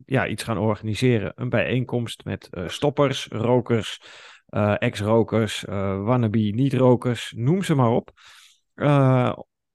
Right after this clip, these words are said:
om dan een opname te gaan doen, eh, voor een live publiek met een, eh, interessante gast. Eh, daar hebben we wat fondsen voor nodig. Dus op die manier,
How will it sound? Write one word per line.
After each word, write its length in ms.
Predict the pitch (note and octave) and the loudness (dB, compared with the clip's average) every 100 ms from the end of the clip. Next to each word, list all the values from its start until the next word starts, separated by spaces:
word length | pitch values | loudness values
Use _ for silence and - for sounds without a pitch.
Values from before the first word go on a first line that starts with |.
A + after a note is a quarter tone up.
| _ | _
om 180 | F3+ D#3+ | 4 6
dan 240 | C3+ B2 | 6 4
een 240 | A#2+ A2+ G#2+ | 2 0 -2
opname 420 | C3 - A#2+ A2 | -4 -2 -2 -2
te 80 | - | -4
gaan 160 | A#2 | -6
doen, 300 | G2+ G#2 G#2 | -2 -2 -2
eh, 220 | - A2 G#2 | -4 -4 -4
voor 280 | - C3 | -2 -2
een 120 | A2 G#2 | 0 2
live 320 | A2+ G#2+ - - | 2 0 -4 -6
publiek 460 | A#2 G2 A#2+ - | -4 -2 -4 -6
met 220 | - G#2 | -10 -8
een, 200 | - G#2 | -8 -8
eh, 140 | G2 F#2+ | -6 -6
interessante 580 | - C3 G#2+ - A#2 - | -6 -6 -6 -4 -4 -4
gast. 420 | - E3+ - - - - - - - | -4 -4 -4 -16 -20 -20 -20 -20 -16
Eh, 100 | - F#3+ F#3 F#3 F3+ | -2 4 6 6 4
daar 200 | F#3 E3+ | 4 2
hebben 160 | D#3+ C#3 | 2 2
we 60 | |
wat 120 | A#2 - | 0 -2
fondsen 360 | C4+ B3 - | -6 -6 -6
voor 120 | F3 | -2
nodig. 360 | D#3+ C#3 C3 A#2+ | 2 4 2 -2
Dus 180 | A#2 G#2+ | -6 -12
op 140 | G2+ | -6
die 140 | B2 B2+ | -2 0
manier, 560 | B2+ G#2 A2+ A2+ A#2 | 0 0 -2 -2 -4